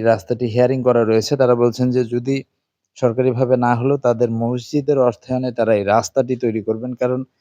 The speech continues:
এই মিনার দুটি যখন তৈরি করা হয়ে যাবে, পুরোটাই নাকি থাই করা হবে, শীঘ্রই কাজ শুরু হবে, তখন কিন্তু এই মসজিদ দেখার জন্য অনেকেই আসবে দূর দূরান্ত থেকে। এবং পাশে যে অনেক পুরনো যে মসজিদটি রয়েছে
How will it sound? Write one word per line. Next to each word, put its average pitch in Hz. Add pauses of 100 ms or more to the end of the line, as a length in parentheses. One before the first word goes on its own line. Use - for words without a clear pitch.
(280)
এই 131
মিনার 127
দুটি 131
যখন 127
তৈরি 123
করা 113
হয়ে 120
যাবে, 104
পুরোটাই 107
নাকি 107
থাই 107
করা 107
হবে, 95 (520)
শীঘ্রই 104
কাজ 104
শুরু 104
হবে, 101 (500)
তখন 117
কিন্তু 123
এই 127
মসজিদ 127
দেখার 120
জন্য 127
অনেকেই 117
আসবে 101
দূর 98
দূরান্ত 95
থেকে। 98 (480)
এবং 98 (100)
পাশে 113
যে 120 (400)
অনেক 117 (180)
পুরনো 147
যে 123
মসজিদটি 98
রয়েছে 98